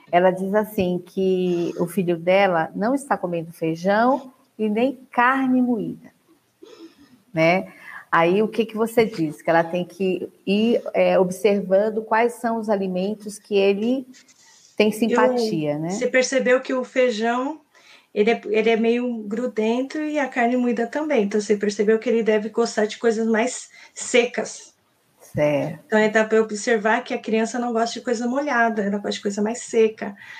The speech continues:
Speaker 2: Então, atra-, traz é, é carne ass-, carne, carne assada, sabe? Carne na, carne frita. Traz alguma coisa assim que seja coisa seca, porque você vai perceber que ele vai comer mais,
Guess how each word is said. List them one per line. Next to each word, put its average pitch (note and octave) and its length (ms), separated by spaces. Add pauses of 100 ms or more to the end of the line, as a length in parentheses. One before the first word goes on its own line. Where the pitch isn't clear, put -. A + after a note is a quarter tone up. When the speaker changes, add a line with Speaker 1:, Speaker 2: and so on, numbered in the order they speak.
(160)
Speaker 2:
Então, A#3+ 140
atra-, D4 460
traz C#4+ 340
é, D#4+ 520
é B3+ 40
carne C4+ 400
ass-, A#3+ 300
carne, A#3 560 (440)
carne A3+ 220
assada, A3+ 840 (160)
sabe? A#3 460
Carne A3+ 320
na, G#3 320 (140)
carne G#3+ 320
frita. A3+ 800 (380)
Traz C#4+ 280
alguma D4 300
coisa C4+ 320
assim C#4 520
que B3+ 160
seja C4+ 340
coisa C#4+ 300
seca, B3 640 (400)
porque A#3 220
você C4 120
vai A#3+ 200
perceber A#3 560
que C4 160
ele B3 120
vai A#3+ 140
comer B3+ 300
mais, G#3 500